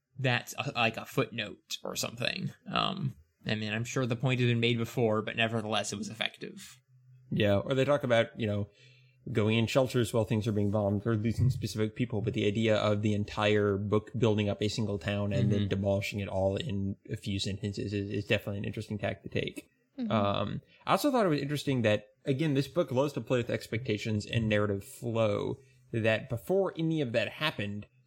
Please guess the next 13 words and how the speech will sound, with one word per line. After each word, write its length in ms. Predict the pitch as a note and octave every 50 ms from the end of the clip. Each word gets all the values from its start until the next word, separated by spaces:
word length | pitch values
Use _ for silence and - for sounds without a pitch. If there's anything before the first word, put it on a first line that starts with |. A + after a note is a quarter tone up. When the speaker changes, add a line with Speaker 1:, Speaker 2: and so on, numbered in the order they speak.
| _ _ _ _ _ _ -
Speaker 2:
they 500 | B2 B2+ C3 C3 C3 B2 A#2+ A#2+ - - -
just 260 | - - C#3 - - - - B2 -
randomly, 920 | - B2 A#2+ B2+ C#3 D3 D#3 D3+ D#3+ C3 A#2+ A2+ A2 A2 A2 G#2+ A2+ B2+ - -
or 160 | B2 A2+ A2+
seemingly 440 | - - E3 F#3+ F3+ C3 A2 G#2 G2
randomly, 540 | G#2 G#2 G2+ G2+ G#2 G2+ G2+ G#2 G2+ G#2
tossed 280 | G2 - B2 A#2 A2+ -
in, 60 | B2
like, 160 | A2+ G#2+ -
one 100 | B2+ B2
of 60 | A#2 G#2+
the 80 | G#2
most 460 | G#2 G#2 G#2 G#2+ G#2+ - - - -